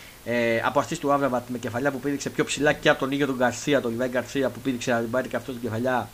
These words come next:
αλλά και από τους αμυντικούς. Παρόλο που είναι κοντός ο Πινέβα, κατάφερε και πήρε την κεφαλιά και κάνει το τρία ένα. Συνέχισε μετά από τέσσερα λεπτά και γίνεται, <coughs> συγγνώμη,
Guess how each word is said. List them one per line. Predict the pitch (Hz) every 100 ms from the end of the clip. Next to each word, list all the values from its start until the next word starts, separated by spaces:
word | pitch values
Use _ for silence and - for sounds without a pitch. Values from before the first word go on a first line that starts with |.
| -
αλλά | 120
και | 117 135
από |
τους | 113
αμυντικούς. | 120 110 95 117 139 175 - - -
Παρόλο | - 143 135
που | 139
είναι |
κοντός | 135 120 127 123
ο |
Πινέβα, | 113 117 123 117 107
κατάφερε | - 113 120 107
και | 104
πήρε | 101 110
την | 104
κεφαλιά | 101 107 123 160 208 - - - -
και |
κάνει | 123 123 113
το | 117
τρία | 113 110
ένα. | 110 151 226 226 - - - - - -
Συνέχισε | - 180 220 165 147 139
μετά | 143 180
από | 175 170 156 -
τέσσερα | 190 190 185
λεπτά | 170 196 180
και | 170
γίνεται, | 190 180 165 - - - - - -
<coughs> | - - - - - - 113 - - - - -
συγγνώμη, | - 120 123 139 120 87